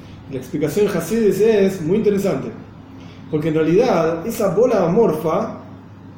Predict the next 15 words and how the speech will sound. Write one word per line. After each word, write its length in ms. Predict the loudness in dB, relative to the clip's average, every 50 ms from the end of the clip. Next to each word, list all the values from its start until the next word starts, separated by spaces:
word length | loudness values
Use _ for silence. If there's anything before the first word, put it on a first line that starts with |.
| -20 -20 -20 -20 -12 -8
es 160 | -8 -6 -4
un 120 | -2 -2 -2
hoimer, 520 | -2 0 0 2 4 4 4 4 2 2 2
es 100 | 0 0
una 140 | -2 -2 -2 -2 -4
materia 840 | -4 -4 -2 0 2 2 4 4 4 4 4 4 4 2 0 -4 -8 -14 -16 -18 -20 -20 -20 -20 -20 -20 -10 -6
que 120 | -6 -4
puede, 880 | -4 -6 -8 -8 -6 -4 -2 2 2 4 4 4 2 2 0 -2 -6 -10 -14 -18 -16 -6
tiene 180 | -2 0 2 2
en 200 | 2 2 0 0
potencial 1000 | 2 2 4 4 4 4 2 2 0 -2 0 2 2 4 4 4 4 2 2 -2 -4 -6 -12 -16 -18 -20 -20 -20 -12 -8
infinitas 800 | -6 -6 -4 -2 -2 0 0 0 2 2 2 2 0 -2 -8 -12 -16 -18 -18 -16
surois, 520 | -8 -4 -2 -2 -2 -2 -2 -4 -6 -8
infinitas 420 | -8 -6 -6 -4 -2 -2 -2 -4 -4
formas. 400 | -4 -2 -2 0 -2 -2 -6 -10